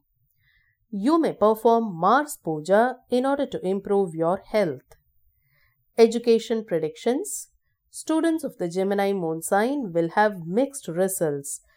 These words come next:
Their communication may lead to issues and hence arguments should be avoided. Nevertheless,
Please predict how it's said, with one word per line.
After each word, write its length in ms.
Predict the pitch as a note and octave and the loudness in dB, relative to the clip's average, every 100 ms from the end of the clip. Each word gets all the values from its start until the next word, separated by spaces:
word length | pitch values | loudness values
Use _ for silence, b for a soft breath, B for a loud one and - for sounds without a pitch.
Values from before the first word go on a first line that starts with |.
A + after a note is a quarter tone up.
| _ _ | _ _
Their 220 | A3 B3 | 6 6
communication 920 | B3 B3 A#3+ A#3+ A#3+ A3+ A3 A#3 A3+ F3+ | 6 2 2 0 0 0 0 -2 -2 -2
may 160 | E3+ | -2
lead 300 | F3 G#3 G#3+ | 0 0 -2
to 180 | E3 - | -6 -6
issues 580 | E3 - F3+ A3+ B3+ - _ _ - | -8 -4 0 0 0 -8 _ _ -4
and 200 | G3 G3 | -2 0
hence 480 | G3 C#4+ G#3+ D#3+ - _ _ - | 0 -2 -2 -6 -10 _ _ 0
arguments 580 | A#3+ C4+ C4+ C#4+ C#4+ C#4 | 2 2 0 -2 -4 -6
should 260 | - D#3 | -8 -6
be 180 | D#3+ F#3 G#3 | -4 -2 0
avoided. 720 | G3 G3 G3 F#3 E3 D3+ - _ _ _ _ | 2 4 4 2 -2 -4 -8 _ _ _ _
Nevertheless, 760 | F#3 F#3 F3 E3+ F#3+ C4+ C4+ | 0 2 2 2 2 2 0